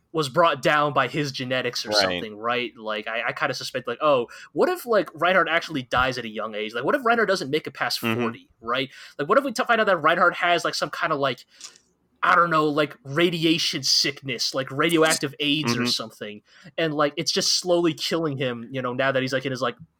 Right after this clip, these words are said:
Speaker 1: late twenties, early thirties. But, uh,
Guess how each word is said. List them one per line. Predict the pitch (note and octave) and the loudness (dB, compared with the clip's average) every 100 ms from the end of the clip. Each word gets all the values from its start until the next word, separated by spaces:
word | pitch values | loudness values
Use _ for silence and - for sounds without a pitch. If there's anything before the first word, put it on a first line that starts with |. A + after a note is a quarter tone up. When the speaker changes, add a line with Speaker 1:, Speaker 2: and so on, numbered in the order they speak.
| _ | _
Speaker 1:
late | D#3+ C#3 C#3+ D3 | -8 -2 -2 -2
twenties, | - - C#3 C3+ B2 | -6 0 0 0 -2
early | B2+ B2 | -4 -6
thirties. | A#2 - A#2+ A#2 A2 G#2 G#2+ - - - _ _ _ _ | -8 -4 -4 -2 -6 -6 -6 -6 -10 -20 _ _ _ _
But, | C3 B2+ B2 A#2+ | -2 0 2 2
uh, | A#2+ A#2+ | 0 0